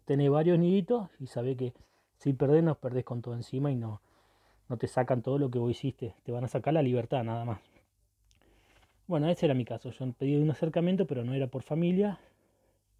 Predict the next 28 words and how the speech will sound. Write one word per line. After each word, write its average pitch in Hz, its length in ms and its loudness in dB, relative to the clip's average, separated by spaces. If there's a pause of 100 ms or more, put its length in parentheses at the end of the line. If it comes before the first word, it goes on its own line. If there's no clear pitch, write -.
eh, 117 180 -4
era 127 180 0
para 113 220 -4
ir 123 160 -2 (160)
a 117 80 -8
través 117 220 -4
de 135 80 2
mi 120 120 -2
abogado, 190 480 0 (680)
era 131 240 0
para 123 140 -4
esta-, - 180 -14
acercarme 127 680 -4
a, 110 360 -8 (140)
a 120 120 -8
mis 117 180 -4
compinches, 139 500 0
sería 113 260 -12 (300)
gente 214 260 2
que 117 100 -4
afuera 151 240 -4
me 127 140 -4
hacía 131 220 -10
la, 113 160 -8
me 113 160 -8
hacía 135 180 -4
de 131 80 -4
pierna. 113 240 -12